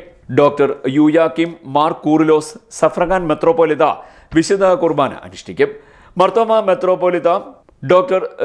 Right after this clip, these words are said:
തിയോഡോഷ്യസ് മർത്തോമ മെത്രോപൊലിത്ത അനുഗ്രഹ പ്രഭാഷണം നടത്തും. ഇടവക വികാരി റവറൻ ഷിബു പി വി, സഹവൈദികൻ റവറൻ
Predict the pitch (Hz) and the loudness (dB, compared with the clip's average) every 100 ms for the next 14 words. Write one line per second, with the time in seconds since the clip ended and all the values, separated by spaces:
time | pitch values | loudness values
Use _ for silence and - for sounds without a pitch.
0 | - 170 180 185 190 185 190 190 190 - | -2 2 2 4 2 2 0 -2 -4 -16
1 | _ _ 135 147 143 170 175 170 165 160 | _ _ -4 -2 2 0 2 -2 2 2
2 | 147 156 135 180 143 156 170 185 175 139 | 2 0 0 0 0 0 0 0 0 -2
3 | 131 107 101 104 104 170 - _ - - | -2 -4 -8 -4 0 -2 -4 _ -8 0
4 | 139 151 147 147 147 143 170 208 - _ | 2 2 0 0 0 0 -2 -6 -20 _
5 | 170 175 175 170 - _ _ - 180 185 | 2 4 4 -2 -16 _ _ -6 0 0
6 | 170 151 165 214 - _ - - 185 208 | 2 2 0 -2 -16 _ -8 -2 0 2
7 | 196 175 175 175 135 _ - 151 165 165 | 0 0 -2 -4 -8 _ -2 2 2 0